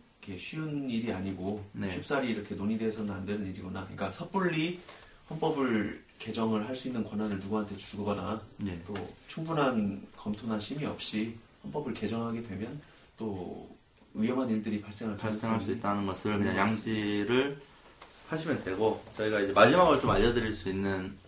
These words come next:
Speaker 2: 것들이 좀 흥미로운 내용이 있어요.
Speaker 1: 예.
Speaker 2: 이것만 하고 이제 사실 저희는 이제 한가수는 정리하면 될 것 같은데,
Speaker 1: 네.
Speaker 2: 그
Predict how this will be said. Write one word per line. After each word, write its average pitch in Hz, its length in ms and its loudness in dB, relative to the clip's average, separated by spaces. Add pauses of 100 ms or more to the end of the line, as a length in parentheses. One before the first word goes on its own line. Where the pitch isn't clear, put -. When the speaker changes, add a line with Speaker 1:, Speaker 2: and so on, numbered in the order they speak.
(140)
Speaker 2:
것들이 - 240 -2
좀 113 120 0
흥미로운 180 440 6
내용이 92 220 2
있어요. 87 280 -4
Speaker 1:
예. 101 160 -6 (280)
Speaker 2:
이것만 107 460 0
하고 123 260 2
이제 98 180 2
사실 98 200 -6
저희는 95 280 -2
이제 90 260 -2 (140)
한가수는 127 380 0
정리하면 101 280 0
될 95 120 -6
것 107 80 2
같은데, 101 360 2
Speaker 1:
네. 110 260 4 (260)
Speaker 2:
그 107 360 2